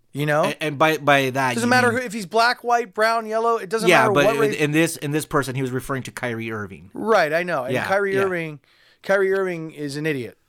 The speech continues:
Speaker 1: And, uh, on the
Speaker 2: Yes, he
Speaker 1: level,
Speaker 2: is. Yeah.
Speaker 1: on the level of idiots, it's Kanye, then Kyrie,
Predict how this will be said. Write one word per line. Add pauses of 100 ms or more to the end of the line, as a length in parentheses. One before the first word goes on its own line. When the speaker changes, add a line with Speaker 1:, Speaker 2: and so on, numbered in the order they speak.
(160)
Speaker 1:
And,
uh, (360)
on
the
Speaker 2:
Yes,
he
Speaker 1:
level,
Speaker 2:
is.
Yeah. (100)
Speaker 1:
on
the
level
of
idiots,
it's
Kanye, (320)
then
Kyrie,